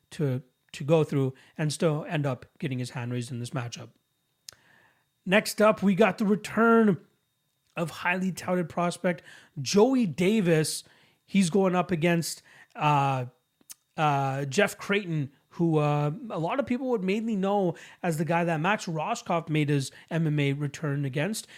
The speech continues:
and he was able to quickly submit him and get him out of there. Uh, I think it was a submission, but, uh, Ma-, that was, you know, the first fight back for Roshkoff after he had the whole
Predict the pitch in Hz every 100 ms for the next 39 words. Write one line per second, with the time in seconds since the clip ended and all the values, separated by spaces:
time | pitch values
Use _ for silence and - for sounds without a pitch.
0 | - 165 147 131 165 147 139 139 - 147
1 | 139 131 127 131 135 131 127 131 131 131
2 | 131 131 131 - - 156 123 120 120 _
3 | - 151 247 170 127 135 156 135 143 156
4 | 175 - - - 147 143 147 160 147 147
5 | 147 185 151 170 185 170 143 - - 151
6 | 143 - 185 - 170 143 170 - 156 151
7 | 160 - 147 165 156 175 156 156 147 -
8 | 156 151